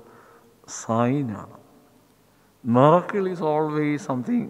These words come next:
supernatural, whereas sign is natural, but it indicates something else. നമ്മൾ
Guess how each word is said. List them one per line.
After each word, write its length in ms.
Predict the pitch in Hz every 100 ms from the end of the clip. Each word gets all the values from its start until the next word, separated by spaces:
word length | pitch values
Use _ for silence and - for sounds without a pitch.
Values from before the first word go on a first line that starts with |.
| 131 -
supernatural, 880 | 165 156 165 147 123 - 104 95 82 - _ _ _ _ _ _ _ _ _
whereas 360 | - 117 113 110 - -
sign 320 | 170 220 240 233
is 80 | 190 135
natural, 560 | 127 143 - 151 139 135 131 - - - - - -
but 120 | 120 117
it 80 | 123 - - 139
indicates 640 | 147 151 151 147 139 139 135
something 300 | 156 180 180 139 107
else. 260 | 98 - - - - - _ _ _ _ _ _ _ _ _ _ _ _ _ _ _ _ _ _ 120
നമ്മൾ 180 | 123